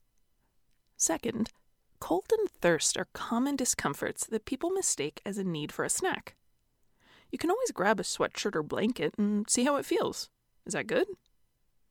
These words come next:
Same with a glass of water. How's that feel? Better? If that's not helping things, you can always move on and try some other ideas,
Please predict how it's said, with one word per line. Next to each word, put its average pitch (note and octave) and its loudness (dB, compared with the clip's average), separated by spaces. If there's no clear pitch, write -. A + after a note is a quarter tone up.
Same G3+ 2
with G#3+ 4
a G#3+ 0
glass A#3+ 0
of D#4+ -4
water. - 2
How's D#4 -2
that B4+ 6
feel? - -2
Better? A#3 0
If A#3+ -2
that's - -2
not A#3+ 4
helping E4 2
things, D#3+ -2
you E4+ 0
can E4+ 0
always C4+ 0
move G3+ 4
on G3 4
and F#3 -4
try - -8
some G#3+ 4
other D#4 2
ideas, - -8